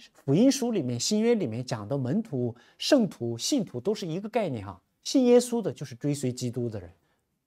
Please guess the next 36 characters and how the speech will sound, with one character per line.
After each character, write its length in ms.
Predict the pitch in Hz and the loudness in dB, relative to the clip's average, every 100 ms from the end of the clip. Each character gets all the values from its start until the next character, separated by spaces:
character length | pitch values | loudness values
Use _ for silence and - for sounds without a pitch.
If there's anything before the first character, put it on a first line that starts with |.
| _ _ - | _ _ 4
背 140 | 160 | 4
十 160 | 151 143 | 4 0
字 60 | |
架 140 | 147 123 | 0 0
跟 200 | 147 143 | 0 -2
随 120 | 120 | -4
基 160 | - | -6
督 120 | 101 98 | -10 -12
的， 120 | 95 | -14
没 200 | 120 139 | -2 0
有 140 | 392 359 | 2 0
一 180 | 190 269 | -2 0
个 120 | 294 | 2
我 160 | 226 160 | 4 4
光 240 | 139 104 | 2 -2
信 400 | - 220 156 139 - | -2 0 -2 -4 -6
我 140 | 120 | -8
却 160 | - 151 | -6 -8
不 160 | 160 | -6
顺 240 | 165 302 214 | -4 -4 -2
从 200 | 147 131 | -4 -4
基 160 | 139 | -4
督、 140 | 123 131 | -4 -4
不 160 | 202 | -4
追 180 | 160 233 | -2 -2
随 160 | 220 143 | 0 -2
基 160 | 117 | -4
督 120 | 104 | -8
的 180 | 101 92 _ _ _ | -12 -14 _ _ _
那 200 | 349 349 | -4 -2
种， 300 | - 113 104 _ _ _ | -2 -4 -8 _ _ _
那 200 | 294 294 | 0 0
种 260 | 262 127 113 | 0 -6 -4
概 180 | 269 240 | -2 -2
念 240 | 190 165 | -2 -4
是， 320 | 139 156 131 | -4 -2 -2